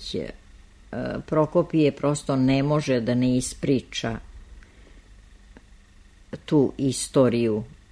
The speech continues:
tako kako je bilo, zaista, i, e, Teodora se uzdigla, delila njegovu slavu, njegov trijumf. E,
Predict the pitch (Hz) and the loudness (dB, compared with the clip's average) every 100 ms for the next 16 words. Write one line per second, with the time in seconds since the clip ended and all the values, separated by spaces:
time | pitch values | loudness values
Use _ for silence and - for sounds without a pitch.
0 | - - 135 123 - 127 117 123 - 113 | -20 -6 -4 -2 -4 -4 -4 -4 -4 -4
1 | 120 131 147 170 180 175 - - - - | 0 0 2 2 0 -4 -14 -20 -20 -20
2 | - - - - _ - - - - - | -20 -20 -20 -20 _ -20 -20 -20 -20 -20
3 | - - 139 117 127 139 156 - - 143 | -20 -10 -6 -2 0 0 -4 -8 -6 -6
4 | - - 147 139 147 139 - - - 123 | -6 -8 -2 0 2 0 -6 -14 -8 -6
5 | 113 117 - - - - - - - - | -6 -8 -10 -12 -16 -20 -20 -20 -20 -16
6 | - 131 123 123 123 127 143 139 - - | 0 2 4 4 2 2 2 0 -4 -6
7 | - - 151 143 135 135 147 139 127 123 | -4 -4 0 0 0 0 2 2 2 0
8 | 139 - 135 131 127 120 120 120 117 123 | -8 -6 2 4 4 4 2 0 0 -2
9 | 107 110 - 135 143 127 120 113 113 107 | -4 -6 -4 -2 -2 -2 -2 -2 -4 -6
10 | - 143 147 139 127 - - - - - | -4 0 2 2 -2 -6 -18 -20 -20 -20
11 | - - - - - - - - - - | -20 -20 -20 -20 -20 -20 -20 -20 -20 -20
12 | - - - | -20 -20 -18